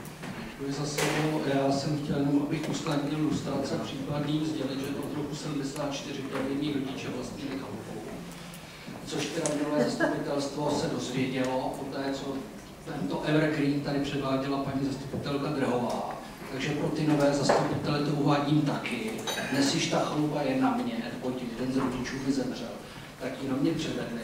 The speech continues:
A já se samozřejmě budu snažit co nejrychleji tento objekt prodat,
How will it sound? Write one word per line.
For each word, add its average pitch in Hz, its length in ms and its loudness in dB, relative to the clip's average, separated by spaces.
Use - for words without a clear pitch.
A 123 40 -2
já 120 160 4
se 170 160 0
samozřejmě 147 600 6
budu 139 140 6
snažit 160 360 2
co 170 100 2
nejrychleji 135 680 4
tento - 260 2
objekt - 400 2
prodat, - 640 0